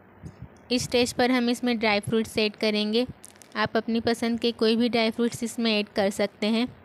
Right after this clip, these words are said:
हम इसमें दो टेबलस्पून बादाम और काजू ऐड करेंगे।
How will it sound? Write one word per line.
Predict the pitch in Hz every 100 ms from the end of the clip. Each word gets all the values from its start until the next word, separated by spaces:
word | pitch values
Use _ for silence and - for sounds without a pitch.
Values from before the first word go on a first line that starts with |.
| - - - -
हम | 233 233
इसमें | 233 240 240 220
दो | 220
टेबलस्पून | 220 233 226 220 - 233 233
बादाम | 214 196 196 202 220
और | 226 226
काजू | 214 202 202
ऐड | 214 202
करेंगे। | - 190 185 185 226